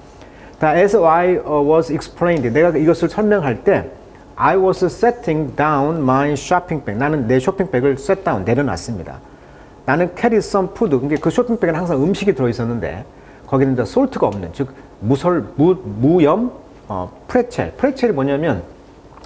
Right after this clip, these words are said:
독일 가면 이런 음식이 있거든요. 빵이, 예, 이렇게 원형, 그 육-, 타원형의 이런 이렇게 묶어놓은 그런 그 빵이 있어요. 이게 이제 프레첼 빵인데 여기에 이제 소금을 원래 쳐서 먹습니다. 근데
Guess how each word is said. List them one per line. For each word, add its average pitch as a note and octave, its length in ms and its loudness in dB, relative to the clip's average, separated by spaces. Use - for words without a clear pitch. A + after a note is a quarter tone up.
독일 F#3 240 4
가면 C#3 220 2
이런 A#2+ 300 0
음식이 A#2+ 320 -2
있거든요. F2 440 -2
빵이, C3 340 0
예, F#2 100 -10
이렇게 - 180 -12
원형, G2+ 380 0
그 E2+ 200 -8
육-, C3 100 -4
타원형의 G#2 640 -2
이런 F#2 200 -6
이렇게 - 160 -14
묶어놓은 A2+ 600 -2
그런 D#2+ 300 -6
그 D3 160 -10
빵이 F#3+ 240 0
있어요. F2 280 -6
이게 G2 140 -4
이제 F#2 120 -6
프레첼 - 480 -2
빵인데 F#2 520 -4
여기에 A#2+ 240 2
이제 F2+ 140 -10
소금을 G3+ 400 -2
원래 F2 280 -4
쳐서 - 240 -4
먹습니다. E2 640 -8
근데 A2 320 -2